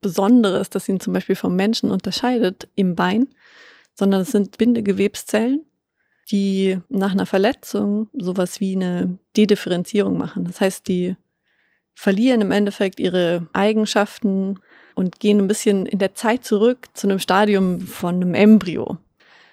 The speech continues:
und können dann neue Knochen, neue Bindegewebszellen herstellen. Und das sind eigentlich die Zellen, die hauptsächlich an der Beinregeneration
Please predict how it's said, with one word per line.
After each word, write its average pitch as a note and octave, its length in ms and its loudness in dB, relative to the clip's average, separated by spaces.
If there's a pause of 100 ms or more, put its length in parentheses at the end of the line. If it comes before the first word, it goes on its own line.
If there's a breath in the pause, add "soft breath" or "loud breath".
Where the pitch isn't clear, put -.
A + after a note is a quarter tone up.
(180 soft breath)
und F#3+ 320 -2
können G#3 260 4
dann F#3 420 -2 (140)
neue F3 280 -2
Knochen, G3+ 720 0
neue G3 260 0
Bindegewebszellen F3+ 1300 -2
herstellen. F3+ 580 -4
Und F3+ 120 -2
das G3+ 120 0
sind G#3+ 140 6
eigentlich G3 320 -2
die G#3 160 -2
Zellen, F3+ 320 -2
die F3 200 -6
hauptsächlich F3+ 640 -2
an E3+ 120 -2
der E3+ 80 -4
Beinregeneration F3 1000 -4